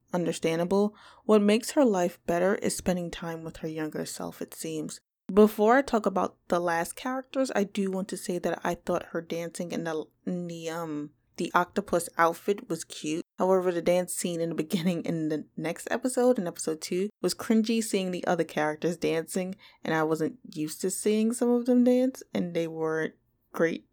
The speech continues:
dancers. I don't think we really needed to see that. It's small, I know. I still don't understand why they showed that other than to show Banhani probably being in between life and death, but the dancing was cringe. So, Ansoni, Anthony, he is so annoying.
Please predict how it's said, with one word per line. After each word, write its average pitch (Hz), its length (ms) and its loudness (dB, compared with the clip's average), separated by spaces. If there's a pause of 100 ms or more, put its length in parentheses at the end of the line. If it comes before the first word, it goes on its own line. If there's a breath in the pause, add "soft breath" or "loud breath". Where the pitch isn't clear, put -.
(160)
dancers. 233 540 2
I 220 120 12
don't 254 200 10
think 247 200 2
we 226 100 0
really 185 360 0
needed 165 320 -6
to 156 100 -6
see 156 240 -6
that. 165 260 0
It's - 160 -8
small, - 480 -4
I - 120 -2
know. - 200 -8 (760 loud breath)
I 185 80 2
still 208 240 4
don't 196 200 2
understand 175 440 -2
why 156 200 0
they 180 120 0
showed 208 300 0
that 214 140 2
other 175 220 0
than 165 200 -2
to 160 100 -6
show 156 260 -2
Banhani 160 760 -4
probably 156 420 -2
being 156 340 -4
in 156 100 -4
between 156 360 -6
life 147 280 -6
and - 120 -6
death, 151 280 -4
but 196 100 2
the 190 60 -2
dancing 175 380 2
was 156 140 -2
cringe. - 480 -10 (240)
So, 196 340 4
Ansoni, 202 800 0 (120)
Anthony, - 460 -2 (200)
he 247 120 4
is 226 240 0
so 226 500 6
annoying. 151 580 -4